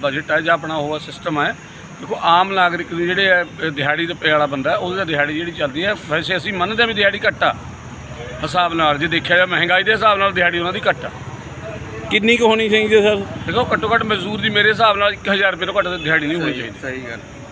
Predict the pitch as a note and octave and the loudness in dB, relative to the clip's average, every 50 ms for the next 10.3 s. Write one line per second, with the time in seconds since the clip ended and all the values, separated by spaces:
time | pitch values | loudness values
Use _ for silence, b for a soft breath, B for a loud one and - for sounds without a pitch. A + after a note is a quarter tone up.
0 | - - - - - - - - - - - - - - - - - G3 G#3 A3 | -16 -18 -16 -16 -16 -16 -16 -16 -16 -16 -16 -16 -16 -14 -14 -2 2 4 6 6
1 | A3+ A3+ A3 F3+ E3+ G#3+ A3+ A#3 G#3+ G3+ G#3+ G#3+ G#3+ A3 A3 A3 A3+ G#3+ G#3 A3 | 6 4 2 2 4 4 4 4 4 2 2 2 2 2 2 0 2 2 2 2
2 | A#3 A3+ F#3+ G3+ G3+ G3+ G3 G#3 A3+ G#3 F3+ F#3+ F3+ F3+ - - G#3 G3+ F#3 A3 | 2 2 2 2 2 2 2 2 2 2 2 0 -2 -2 0 0 0 4 4 6
3 | G#3+ G#3 G3 F3+ F#3 G3 G3 G3+ G#3 G#3+ G#3 F3+ F3+ F3 F3+ F3+ F#3+ F#3+ F#3 F#3 | 6 6 6 4 4 4 4 6 6 4 4 6 4 4 4 4 4 4 6 6
4 | F#3 F3+ E3 F#3+ G3 G3 G3+ G3+ G3 F#3+ E3+ E3+ E3+ F3 E3+ G3+ G3 - G#3+ F#3+ | 4 4 4 4 6 6 6 6 4 4 4 4 6 6 6 4 4 4 4 4
5 | F#3 F3+ F3 - F#3 F#3 F#3 F#3 G3 F3+ F3 F3 F#3 F#3 F3+ G#3 F#3+ F#3+ F3 F3+ | 6 6 6 6 6 4 6 4 4 4 4 2 2 4 2 2 2 4 4 4
6 | F3 E3+ F3 F#3+ F3 F3 F3 F3 E3 E3+ F3+ F3+ F#3 F#3+ E3+ E3+ F#3+ G3 F#3 F#3+ | 4 2 2 4 6 6 8 8 6 6 4 4 4 2 2 0 0 -2 0 2
7 | F#3 F3+ F#3 F3+ F3 F3+ E3 E3 E3 F3 E3+ D#3 E3+ E3+ D#3+ - - - - - | 2 4 4 4 4 2 2 2 0 0 -2 -2 -2 -4 -4 -6 -10 -10 -8 -6
8 | C3+ C3+ F#3 G#3+ G#3+ A#3 A3 A3+ A3+ F#3 G3 F#3 F#3 F#3 F#3 F#3+ G#3 G#3 - F#3+ | -4 -4 -2 0 2 2 2 2 2 0 0 2 2 4 4 4 2 -2 -2 0
9 | E3 D#3+ E3 F3 F3+ G3+ G3 G3 A3 A3+ A3 F#3+ F#3 D3 - G#3 A3 A3+ A3+ A3+ | 0 0 0 0 2 2 2 2 4 2 2 2 2 2 2 4 4 2 2 0
10 | A3 A#3 A#3+ B3 B3 | -2 -2 0 -2 -2